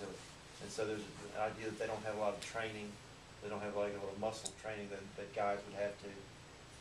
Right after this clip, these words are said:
Obviously, there's always thrown in the, the hormonal thing. Anything you see that has women in particular, er, hormones always get thrown in there. Um, whether it's a big component or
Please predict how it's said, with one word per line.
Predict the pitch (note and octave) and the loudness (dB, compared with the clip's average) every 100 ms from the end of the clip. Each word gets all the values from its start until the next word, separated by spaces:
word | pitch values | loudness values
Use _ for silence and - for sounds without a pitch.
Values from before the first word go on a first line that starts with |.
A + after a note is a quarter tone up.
| - | 2
Obviously, | G#2+ G#2+ G2+ G#2 | 4 4 2 -2
there's | G2 | 4
always | G#2+ A2+ A2 | 6 6 6
thrown | - G#2+ | 2 0
in | G#2 G2+ | 0 -2
the, | G2 - F#2 G2+ | -4 -6 -6 -4
the | A#2 | 2
hormonal | A#2 A#2 A#2+ G#2+ G2+ | 6 8 6 4 0
thing. | G#2 F#2+ - - - - - - - - A#2+ | -2 -2 -6 -10 -12 -12 -12 -12 -12 -8 -2
Anything | B2 B2 A2 | -2 -2 -2
you | |
see | - A#2+ A2 - - - | 0 2 2 0 -6 0
that | G2+ G2+ | 2 4
has | G#2+ - | 2 2
women | A2 A2+ G#2 | 0 0 0
in | F2+ | -2
particular, | G2 G#2+ G2+ G#2 G2+ - - - - G#2+ | -2 -2 0 -2 -2 -8 -12 -12 -8 -6
er, | G#2 - - - - | -6 -8 -12 -10 -4
hormones | A2+ G#2 G#2 G2+ | 0 2 2 6
always | G2+ G2+ | 6 6
get | E2 - | -2 -4
thrown | G2 | -4
in | F#2+ F2+ | -4 -4
there. | F2+ F2+ - - - G2 | -6 -6 -10 -12 -12 -8
Um, | F#2+ F#2 F2+ - - - | -6 -6 -8 -12 -12 -2
whether | G#2 A2 | 2 6
it's | A2 G#2+ - | 6 4 -2
a | |
big | A2+ A2 | 0 0
component | G2+ A2 A2+ A2 | 0 0 0 0
or | G2+ | 0